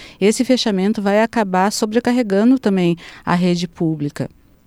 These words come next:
E com certeza, o que que a gente, o que que a gente vê? Como a saúde materna infantil,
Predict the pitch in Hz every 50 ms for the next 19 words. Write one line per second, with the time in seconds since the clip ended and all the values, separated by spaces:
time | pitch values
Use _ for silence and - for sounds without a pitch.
0 | - - - - - - 208 196 - - 208 226 - - 302 285 - - - 185
1 | 170 175 202 226 214 190 165 - - 202 180 - - 226 - 269 247 208 220 220
2 | 208 - - 208 202 196 185 156 160 - - - - 220 208 202 202 - - 196
3 | 175 180 165 143 131 - - - - - - - - _ - - 262 240 294 294
4 | - - 254 226 208 196 196 190 196 190 190 180 - - 185 180 180 185 185 -
5 | - 170 175 165 - - 185 175